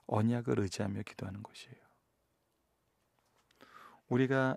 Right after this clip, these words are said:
에서와의 관계에서는 하나님의 언약을 의지하며 기도하고 그 나머지 결과는 하나님과, 하나님으로 구별된 삶이었어요.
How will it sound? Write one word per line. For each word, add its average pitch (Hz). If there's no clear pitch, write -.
에서와의 139
관계에서는 101
하나님의 151
언약을 110
의지하며 95
기도하고 110
그 135
나머지 120
결과는 92
하나님과, 123
하나님으로 123
구별된 107
삶이었어요. -